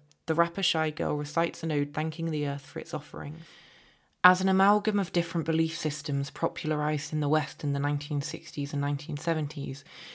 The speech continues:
within a climate of generalised disenchantment, not unlike our own today, New Age and other currents, such as the Gaia hypothesis, expressing a similar desire to reconnect with the earth,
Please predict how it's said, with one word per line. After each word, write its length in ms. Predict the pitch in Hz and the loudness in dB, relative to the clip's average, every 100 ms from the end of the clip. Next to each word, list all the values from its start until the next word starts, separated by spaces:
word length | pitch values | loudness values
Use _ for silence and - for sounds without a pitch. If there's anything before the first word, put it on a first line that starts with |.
| - - | -18 -2
within 240 | 156 165 | 2 2
a 40 | |
climate 460 | 156 175 175 175 165 | 2 2 4 2 -2
of 120 | 147 | -4
generalised 580 | 160 156 151 147 151 147 | -2 0 0 0 -2 -2
disenchantment, 840 | 147 147 143 170 - - 139 139 - - - - | -4 -2 0 0 0 -2 -4 -4 -10 -20 -8 -2
not 100 | - | 0
unlike 360 | 151 151 147 147 | 2 2 0 0
our 160 | 147 | 2
own 100 | 147 | 2
today, 480 | 143 160 165 147 147 - _ - - - - | 0 2 2 2 -6 -14 _ -20 -20 -6 2
New 240 | 180 185 | 4 6
Age 420 | 143 139 139 - _ _ | 4 2 -2 -8 _ _
and 120 | 156 - | 2 2
other 180 | 165 | 2
currents, 640 | 170 - 147 139 - - - _ - | -2 -2 -2 -2 -6 -12 -16 _ -2
such 260 | - - | 0 0
as 120 | 151 | -2
the 80 | 156 | -2
Gaia 280 | 151 160 165 | 2 2 2
hypothesis, 1000 | 151 151 - 147 151 - - 143 - - _ 143 | 0 -4 -4 -8 -10 -8 -8 -8 -12 -18 _ -8
expressing 480 | - 151 147 151 | -2 -2 -2 -4
a 60 | 151 | -4
similar 360 | - 185 180 175 | -2 0 0 -2
desire 360 | 156 151 139 | -4 -2 -2
to 160 | - 156 | -4 -6
reconnect 480 | 147 - 160 - 151 | -8 -4 -6 -6 -10
with 100 | 147 | -2
the 160 | 151 | 2
earth, 340 | 160 - 151 | 2 0 -8